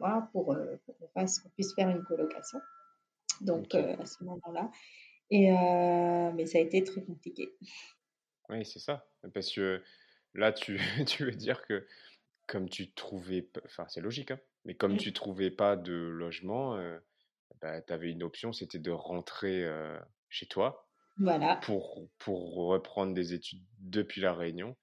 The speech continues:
Speaker 2: parce que tu
Speaker 1: Exactement.
Speaker 2: ne peux pas te loger.
Speaker 1: Oui. Ah oui, oui,
Speaker 2: Ouais.
Speaker 1: oui.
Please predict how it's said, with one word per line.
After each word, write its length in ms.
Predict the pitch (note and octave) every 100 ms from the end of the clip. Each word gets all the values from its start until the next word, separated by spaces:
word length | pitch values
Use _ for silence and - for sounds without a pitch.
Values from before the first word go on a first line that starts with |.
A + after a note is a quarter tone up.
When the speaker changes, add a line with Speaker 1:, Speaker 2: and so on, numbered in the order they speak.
| _ _ _ -
Speaker 2:
parce 240 | F#2+ - G3+
que 120 | A2
tu 260 | G#2+ -
Speaker 1:
Exactement. 60 | G2
Speaker 2:
ne 40 | E2+ -
peux 120 | G2
pas 300 | - - B2
te 100 | G#2
loger. 380 | F#2 F#2 A2 - _ _ _ -
Speaker 1:
Oui. 200 | A3+ A3+ - _ _ _
Ah 120 | F#3 F#3+
oui, 140 | G#3+
oui, 160 | G#3+ G3+
Speaker 2:
Ouais. 80 |
Speaker 1:
oui. 80 | G3